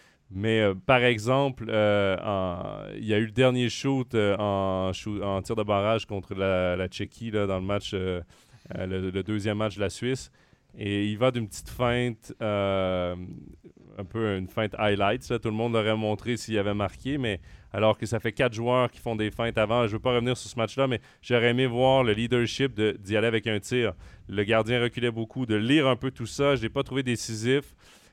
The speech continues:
Euh, j-, et cette saison avec Bienne, il est pas décisif non plus. Il joue bien, il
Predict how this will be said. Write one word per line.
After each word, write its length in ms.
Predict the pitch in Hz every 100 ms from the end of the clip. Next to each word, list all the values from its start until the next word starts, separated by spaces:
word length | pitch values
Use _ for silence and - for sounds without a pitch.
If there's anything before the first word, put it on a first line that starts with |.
| _
Euh, 400 | 113 110 110 110 -
j-, 200 | 110 110
et 240 | 123 117
cette 240 | 110 156 -
saison 320 | 160 131 156
avec 220 | 143 120
Bienne, 280 | 139 165 151
il 100 | 135
est 60 | 123
pas 160 | 151 135
décisif 520 | 131 - 120 135 127
non 160 | 127
plus. 220 | 110 123 110
Il 60 |
joue 180 | 95 139
bien, 300 | 139 151
il 80 | 185